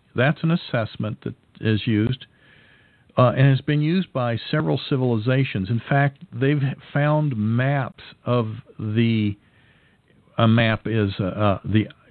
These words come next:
what iridology is, is reading the, uh, signs in the iris of the eye, the colored part of the eye. The other, the white, that's called sclera-, sclera. Can't even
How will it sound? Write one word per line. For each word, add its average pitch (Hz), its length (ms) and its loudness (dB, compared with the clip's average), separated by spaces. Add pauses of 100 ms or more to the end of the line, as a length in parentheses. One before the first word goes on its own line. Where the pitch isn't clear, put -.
(140)
what 143 260 4
iridology 135 760 0
is, 107 200 2
is 107 120 -2
reading 147 800 2
the, 120 440 -2 (240)
uh, 107 160 0 (200)
signs 147 540 2 (1300)
in 139 180 2
the 127 140 -2 (120)
iris 135 440 0 (600)
of 120 120 0
the 127 100 2
eye, 113 160 0
the 95 120 -2
colored 151 420 2
part 135 340 -2
of 120 120 -2
the 127 120 0
eye. 95 240 -2
The 107 180 4
other, 143 300 2
the 107 120 -2 (100)
white, 127 320 0 (120)
that's 120 220 0
called 110 380 -2
sclera-, 101 640 0 (200)
sclera. 95 680 0 (840)
Can't 104 100 2
even 95 180 2